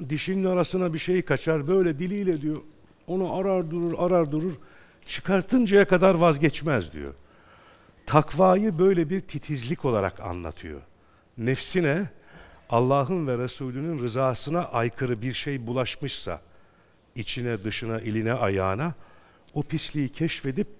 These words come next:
ondan sürekli kurtulmaya çalışmakta, titizlik ve dikkat göstermeye takva diyor.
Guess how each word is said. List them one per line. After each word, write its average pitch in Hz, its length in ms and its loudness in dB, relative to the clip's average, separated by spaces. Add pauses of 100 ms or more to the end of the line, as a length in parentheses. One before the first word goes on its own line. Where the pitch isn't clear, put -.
(340)
ondan 147 480 2
sürekli 165 520 -2
kurtulmaya 117 600 -4
çalışmakta, 160 840 -2 (560)
titizlik 131 600 -4
ve 104 140 0
dikkat - 440 -4
göstermeye 120 560 -2
takva 120 520 -2
diyor. 71 200 -12